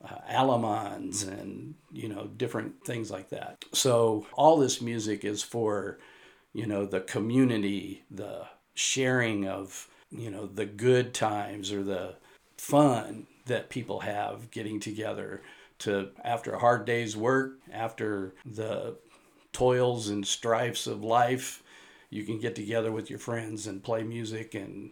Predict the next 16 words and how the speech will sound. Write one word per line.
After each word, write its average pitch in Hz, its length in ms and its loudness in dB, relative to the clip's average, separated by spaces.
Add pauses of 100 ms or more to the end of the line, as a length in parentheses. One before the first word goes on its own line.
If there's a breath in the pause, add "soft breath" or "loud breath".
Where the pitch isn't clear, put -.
enjoy 104 760 -4 (280)
what 113 220 -4
you're 107 140 -12
doing 110 400 -4
and 104 300 -12 (100)
listen 117 380 -4
to 113 120 -4
the 104 340 -6
fun 110 240 -4
melodies 107 600 -6
and 101 400 -8
walk 110 260 0
around 113 360 -2
for 113 100 -8
the 110 100 -10
next 104 460 -4